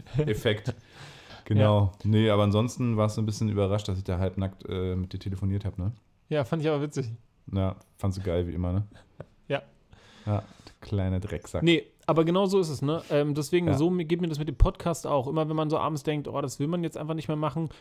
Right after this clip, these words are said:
Speaker 1: Komm, jetzt haben wir so viele Wochen aufgenommen, jetzt kann man auch mal eine Woche weiter verschmerzen.“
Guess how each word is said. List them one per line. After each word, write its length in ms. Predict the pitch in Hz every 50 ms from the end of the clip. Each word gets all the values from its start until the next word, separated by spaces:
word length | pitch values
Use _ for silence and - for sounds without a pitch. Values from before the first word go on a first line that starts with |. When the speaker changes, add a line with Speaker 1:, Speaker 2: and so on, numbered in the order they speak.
| - -
Speaker 1:
Komm, 320 | - 139 139 156 165 151 - -
jetzt 160 | - 135 113
haben 120 | - 147 160
wir 60 | 143
so 100 | 139 170
viele 220 | 165 - 165 147 131
Wochen 140 | 151 147 160
aufgenommen, 340 | 120 135 - - 143 139
jetzt 140 | 135 120 -
kann 100 | - 147
man 80 | 151 143
auch 60 | 131
mal 80 | 127 139
eine 120 | 135 123
Woche 240 | 127 135 139 131 123
weiter 220 | 131 123 139 160 139
verschmerzen.“ 640 | - - 131 - - 139 139 139 - - 147 131